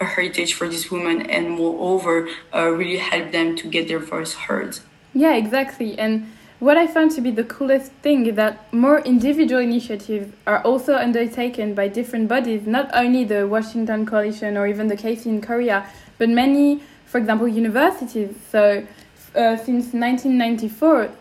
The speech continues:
Speaker 2: uh, university and, university, sorry, and colleges such as Harvard or Yale or Cornell or N Y U have hosted college tours in which many seminars and testimonies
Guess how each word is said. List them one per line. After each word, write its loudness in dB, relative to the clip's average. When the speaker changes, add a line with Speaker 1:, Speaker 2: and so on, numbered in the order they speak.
Speaker 2:
uh, 4
university 2
and, -4
university, 0
sorry, -2
and -4
colleges -2
such -4
as 0
Harvard 0
or -4
Yale 0
or -2
Cornell -4
or 0
N 2
Y 4
U -2
have -4
hosted -2
college -2
tours -2
in 0
which -4
many 2
seminars 0
and -4
testimonies -4